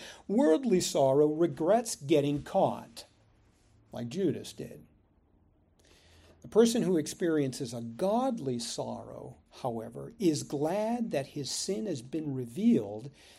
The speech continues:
because he wants to get rid of it. And rather than hide from it, he repents and gets right with God and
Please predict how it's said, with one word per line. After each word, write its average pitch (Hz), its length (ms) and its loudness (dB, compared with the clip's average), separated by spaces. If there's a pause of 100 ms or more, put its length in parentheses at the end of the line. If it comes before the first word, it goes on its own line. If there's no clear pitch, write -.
(360)
because 190 220 -2
he 226 80 6
wants 185 440 2
to - 80 -6
get 160 140 -2
rid 175 220 -2
of - 140 -18
it. - 160 -18 (1120)
And 170 140 0
rather 302 260 6
than 139 200 2
hide 294 520 4
from 113 320 -6
it, 120 120 -8
he 196 140 0
repents 185 640 0
and 147 140 0
gets 131 260 -4
right 185 220 0
with 196 240 -6
God 127 340 -4
and 113 220 -10